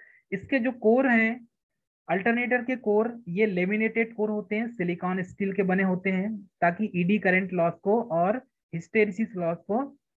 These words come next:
दूर किया जा सके। इन लॉसेस को दूर करने के लिए कर, यूज़ करते हैं हम। उसके बाद यहाँ पर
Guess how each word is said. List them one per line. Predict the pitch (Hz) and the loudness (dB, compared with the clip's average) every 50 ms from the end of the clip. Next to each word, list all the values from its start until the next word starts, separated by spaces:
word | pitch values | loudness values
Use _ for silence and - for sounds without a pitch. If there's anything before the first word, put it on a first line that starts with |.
| - 160 | -12 -6
दूर | 151 165 196 202 196 190 | 0 0 2 2 0 0
किया | 190 190 196 190 | 0 2 2 2
जा | 185 196 180 | 2 2 0
सके। | 180 185 180 - 180 185 185 - _ _ _ _ _ - | 0 -2 -4 -4 -4 -4 -6 -8 _ _ _ _ _ -2
इन | 180 196 | 0 0
लॉसेस | 196 175 170 160 165 165 - 196 196 | 2 2 2 2 2 2 0 -2 -2
को | - - 208 | -2 -2 0
दूर | 175 180 185 180 | 0 0 0 0
करने | 180 185 180 180 190 190 | 0 -2 0 0 -2 -2
के | 180 196 196 | -2 -2 -2
लिए | 190 185 | 0 -2
कर, | 185 170 165 | -2 -4 -6
यूज़ | 160 170 170 185 180 185 | -4 -4 -2 -2 -4 -2
करते | - 196 180 175 - 190 | -2 -4 -4 -2 -2 -2
हैं | 190 | -2
हम। | 180 190 202 202 _ _ _ _ _ _ - - - _ _ _ - | -2 -2 -4 -6 _ _ _ _ _ _ -20 -20 -20 _ _ _ -2
उसके | 196 185 - - 269 | -2 0 2 2 2
बाद | 220 220 226 254 262 226 | 2 4 4 4 2 2
यहाँ | 196 170 196 190 196 226 240 | 2 2 2 2 2 0 -2
पर | 233 214 208 214 220 214 | 0 0 0 0 0 -4